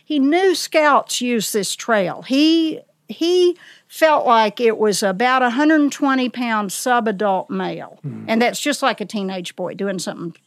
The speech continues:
Speaker 1: stupid like that. You know,
Speaker 2: Mm.
Speaker 1: it's a teenage cat. And, um, it hadn't learned the rules yet because they are hunted in Wyoming, so they have very few attacks there.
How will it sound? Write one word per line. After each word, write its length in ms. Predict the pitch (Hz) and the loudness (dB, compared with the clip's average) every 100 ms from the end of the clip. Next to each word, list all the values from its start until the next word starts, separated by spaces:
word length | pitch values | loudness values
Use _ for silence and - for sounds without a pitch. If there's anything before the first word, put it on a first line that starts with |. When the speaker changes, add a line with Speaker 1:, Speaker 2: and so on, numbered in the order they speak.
| _ | _
Speaker 1:
stupid 500 | - - 247 185 - | -20 -12 -10 -10 -14
like 220 | - _ | -16 _
that. 180 | - - | -18 -2
You 140 | 220 | 0
know, 120 | 185 | 0
Speaker 2:
Mm. 40 | 127 | -4
Speaker 1:
it's 100 | 117 | -8
a 80 | 170 | -10
teenage 480 | 233 202 190 180 | -8 -6 -6 -10
cat. 340 | - 214 175 - _ - - - - | -8 -6 -6 -10 _ -20 -20 -20 -4
And, 400 | 233 226 220 214 | 0 2 4 4
um, 180 | 208 202 | 4 0
it 80 | 202 | -2
hadn't 320 | 226 226 208 | 0 0 2
learned 380 | 214 214 202 185 | 2 2 2 0
the 60 | |
rules 340 | 185 214 202 - | 2 2 2 0
yet 200 | 185 - | -4 -4
because 260 | 226 233 | -2 0
they 140 | 277 285 | 4 4
are 80 | 269 | 4
hunted 360 | 262 320 302 | 2 2 2
in 160 | 262 233 | 2 2
Wyoming, 460 | 226 220 220 180 175 | 2 2 0 -2 -4
so 160 | - | -4
they 140 | 202 208 | 0 0
have 120 | 180 | 0
very 640 | 180 190 226 294 294 269 | -6 -8 -2 2 2 2
few 200 | 214 240 | -2 -4
attacks 520 | 185 202 180 160 - - | -4 -2 -4 -4 -10 -10
there. 280 | 185 156 | -8 -10